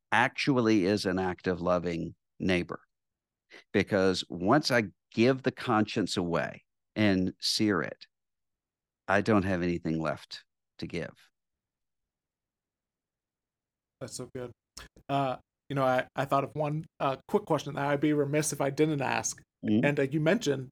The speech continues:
Speaker 2: that you recommend that people, uh, read fiction so much. I'd be
Speaker 1: Mm-hmm.
Speaker 2: curious to hear what's a,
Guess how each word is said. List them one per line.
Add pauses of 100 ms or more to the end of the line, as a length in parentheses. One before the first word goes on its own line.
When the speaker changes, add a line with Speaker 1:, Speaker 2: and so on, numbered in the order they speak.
(140)
Speaker 2:
that
you
recommend
that
people, (180)
uh,
read
fiction
so
much.
I'd
be
Speaker 1:
Mm-hmm.
Speaker 2:
curious
to
hear (260)
what's
a,